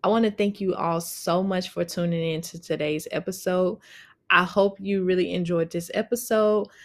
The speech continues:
Make sure that you wrote down the five different ways to communicate effectively. I hope these different, different scenarios that I broke it down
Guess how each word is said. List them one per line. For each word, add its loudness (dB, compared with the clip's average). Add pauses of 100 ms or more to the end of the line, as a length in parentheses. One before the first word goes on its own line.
(120)
Make 0
sure 0
that 0
you -2
wrote 0
down -2
the -2
five 0
different -2
ways -2
to -4
communicate -2
effectively. -2 (520)
I 6
hope 0
these -2 (580)
different, 0 (760)
different -2
scenarios 0
that 0
I 0
broke 0
it -4
down -2